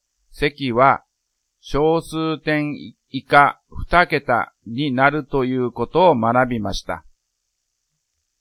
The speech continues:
かける線をして、かける千分の一をすると、元に戻ることを利用すれば、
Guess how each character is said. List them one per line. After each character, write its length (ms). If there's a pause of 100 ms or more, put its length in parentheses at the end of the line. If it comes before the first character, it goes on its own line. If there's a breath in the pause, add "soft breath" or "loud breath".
(400)
か 160
け 180
る 160
線 400
を 80
し 140
て、 400 (280)
か 160
け 240
る 220
千 380
分 320
の 180
一 360
を 160
す 180
る 160
と、 320 (420)
元 400
に 180
戻 320
る 200
こ 160
と 340
を 80
利 180
用 320
す 160
れ 200
ば、 320